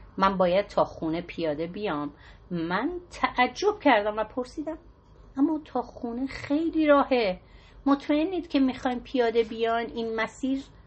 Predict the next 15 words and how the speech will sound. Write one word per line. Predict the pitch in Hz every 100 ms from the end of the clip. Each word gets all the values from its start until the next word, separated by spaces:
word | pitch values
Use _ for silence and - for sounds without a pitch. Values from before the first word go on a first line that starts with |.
| - - -
طولانیه، | 254 214 208 196 208 247 220 190 - - - - - - - - - -
مطمئنید | 220 214 214 196 202 -
که | 208
می‌خواین | 185 180 180 175 175 175 - -
پیاده | - - 190 190 185
این | 233 214 196
مسیر | 170 175 175 165
رو |
طی | 165 185 180
کنید؟» | - 208 285 - - - - - - -
پدرم | - 185 151 156 170
گفت: | - - - - - - -
«پسرم، | - - 143 143 - - - -
تو | 240 -
الان | 220 214 233 254